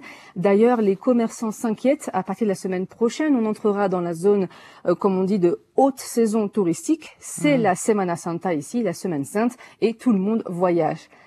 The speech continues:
Speaker 1: Cette sécheresse en particulier est liée au phénomène d'El Niño qui se manifeste dans le pays, dans les régions andines et des Caraïbes.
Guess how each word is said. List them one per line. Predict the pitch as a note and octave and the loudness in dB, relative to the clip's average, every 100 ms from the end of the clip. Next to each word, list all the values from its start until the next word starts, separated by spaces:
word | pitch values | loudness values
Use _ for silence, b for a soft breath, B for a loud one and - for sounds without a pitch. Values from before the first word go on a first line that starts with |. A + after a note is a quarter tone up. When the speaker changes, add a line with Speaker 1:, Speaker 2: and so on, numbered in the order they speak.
| b | b
Speaker 1:
Cette | - A3+ | -2 0
sécheresse | - A#3 - A3 G#3+ | 2 -2 0 -4 -2
en | F#3+ | -4
particulier | G#3 G3 G#3 - G#3 A#3 | -2 -4 -6 -6 -2 2
est | G3+ | 2
liée | G3 G#3 A3+ | 0 2 2
au | - | 2
phénomène | F#3 - G3+ G3+ A3 G3 | 0 0 0 2 2 2
d'El | F3+ | 2
Niño | F#3 A3+ A3+ G#3 A#3+ C#4 | 4 4 4 4 0 -4
qui | G3+ | -8
se | G3+ | -6
manifeste | F#3 F#3 F#3 G#3+ G3+ - E3 B B B | -4 -4 -2 -2 -2 -6 -8 B B B
dans | F#3 A#3 | 2 4
le | A3+ | 2
pays, | A#3 A3 A3+ B3+ C#4 | 0 0 2 2 2
dans | G3+ | 0
les | G3 G3 | 0 2
régions | G3 F3+ F#3+ - | 2 0 -2 -2
andines | A3 G#3 A#3 B3+ B3 | -2 0 2 2 2
et | G3 | 0
des | F3+ | 0
Caraïbes. | F#3 F3 E3 F#3+ A3 | 0 -2 -2 -2 -2